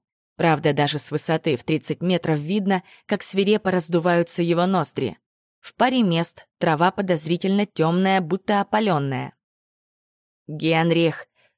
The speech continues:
убери от нее руки!» «Но как?» — почти стонет Генрих. «Я же упаду!» «Лучше тебе упасть!» — рычит арендар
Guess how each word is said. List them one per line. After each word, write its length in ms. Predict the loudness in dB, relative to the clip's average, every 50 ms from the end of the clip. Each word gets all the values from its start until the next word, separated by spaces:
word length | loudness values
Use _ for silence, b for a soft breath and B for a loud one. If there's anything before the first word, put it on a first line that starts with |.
| _ _ _
убери 460 | 0 0 0 2 2 2 2 4 4
от 180 | 4 2 2 0
нее 280 | -2 0 2 2 2
руки!» 640 | 2 2 2 2 2 2 2 2 2 2 2 -2 -4 -10 _ _ _ _ _ _ _ _ _
«Но 220 | -4 -2 -2 -2
как?» — 480 | 0 2 2 2 2 2 -2 -2 -8 -20 _ _ _ _ _ _ _ _ _
почти 360 | -8 -6 -6 -6 -4 -2 -4
стонет 460 | -4 -2 -2 0 0 0 0 -2 -4
Генрих. 580 | -2 -2 0 0 0 0 -4 -6 -8 -10 -16 _ _ _ _ _ _ _ _
«Я 220 | -6 -2 0 0
же 140 | 0 0 0
упаду!» 640 | 0 2 2 2 2 2 2 2 2 2 2 0 -2 -10 _ _ _ _ _ _ _ _ _ _ _ _ _ _ _
«Лучше 420 | -4 2 2 2 2 2 0 -4 -2
тебе 320 | 0 0 2 4 4 4
упасть!» — 640 | 4 4 2 0 0 0 0 0 -2 -10 -12 -16 -20 _ _ _ _ _ _ _ _ _ _ _ _ _ _
рычит 440 | -2 -2 -2 -2 -2 -4 -2 0 0
арендар 500 | 0 2 2 0 2 2 2 2 0